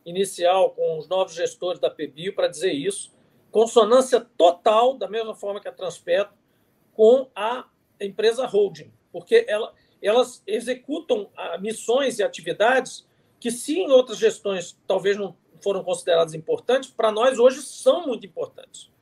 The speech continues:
E a gente não quer esvaziá-las ou fazer delas alguma coisa,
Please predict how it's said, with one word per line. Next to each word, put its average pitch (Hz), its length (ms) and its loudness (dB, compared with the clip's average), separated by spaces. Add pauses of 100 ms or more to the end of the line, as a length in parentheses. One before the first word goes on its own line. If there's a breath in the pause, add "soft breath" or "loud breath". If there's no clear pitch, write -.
(480)
E 180 100 -2
a 196 80 6
gente 240 280 -2
não 269 180 -2
quer 247 220 4
esvaziá-las 208 960 -2
ou 196 160 -2
fazer 185 340 -2
delas 190 400 -4
alguma 202 460 -6
coisa, 196 420 -4